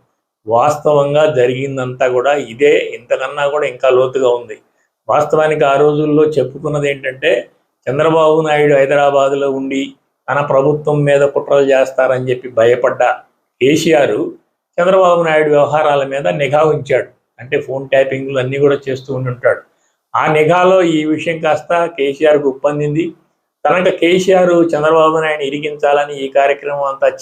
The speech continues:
చేసి చంద్రబాబు నాయుడిని ఇరికించాడు. ఈ కేసులో ఇరికించిన వెంటనే చంద్రబాబు నాయుడు తప్పించుకోలేని పరిస్థితులు ఏర్పడ్డాయి. ఎట్టి పరిస్థితుల్లో కేసీఆర్ ఈ కేసును వదలడు, చంద్రబాబుని జైలుకు పంపించిందాక.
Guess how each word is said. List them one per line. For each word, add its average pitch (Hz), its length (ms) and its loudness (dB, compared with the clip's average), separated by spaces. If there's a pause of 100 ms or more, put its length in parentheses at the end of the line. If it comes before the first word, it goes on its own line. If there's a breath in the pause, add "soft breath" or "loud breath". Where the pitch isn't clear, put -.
చేసి 143 480 -4 (480)
చంద్రబాబు 165 360 2
నాయుడిని 165 280 -2
ఇరికించాడు. 147 520 -4 (760)
ఈ 190 100 0
కేసులో 202 360 4
ఇరికించిన 180 560 2
వెంటనే 175 420 -4
చంద్రబాబు 170 420 2
నాయుడు 160 200 -2
తప్పించుకోలేని 160 760 -2
పరిస్థితులు 151 480 0
ఏర్పడ్డాయి. 156 560 0 (400)
ఎట్టి 151 200 0
పరిస్థితుల్లో 170 500 0
కేసీఆర్ 156 420 2
ఈ 147 100 -4
కేసును 147 340 0
వదలడు, 151 340 2
చంద్రబాబుని 143 800 0
జైలుకు 147 280 0
పంపించిందాక. 139 800 -2